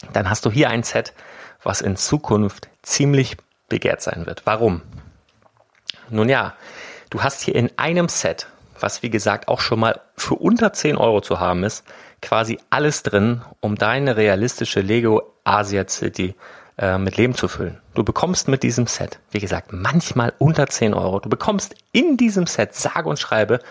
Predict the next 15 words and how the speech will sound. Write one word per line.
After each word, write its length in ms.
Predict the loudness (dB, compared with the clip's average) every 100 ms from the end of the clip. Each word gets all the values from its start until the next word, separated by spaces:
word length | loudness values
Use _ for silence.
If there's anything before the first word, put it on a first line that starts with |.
| -18
fünf, 640 | -8 0 2 4 0 -6 -20 _ _ _ _
nochmal 300 | -2 2 2
in 140 | 2 4
Worten, 460 | 4 4 0 -6 -8 -20 -20 -20 -16
fünf 640 | -10 -4 2 4 2 0
Minifiguren, 760 | 0 2 0 -2 -4 -4 -6 -10 _ _ _ _ _ _ -4
dazu 360 | -4 0 -2 -2
einen 260 | -4 -2 -2
asiatischen 600 | 0 2 0 -2 -4 0
Marktstand 760 | 0 0 -2 -4 -2 -2 -4 -10 -6
mit 160 | -4
Lebensmitteln 720 | 2 2 2 0 -2 -2 0
und 160 | 0 0
Körben, 480 | 2 4 2 -2 -12 _ -20 _ -20 -20 -20 -20 -20 _ 0
ähm, 440 | 2 2 -2 -8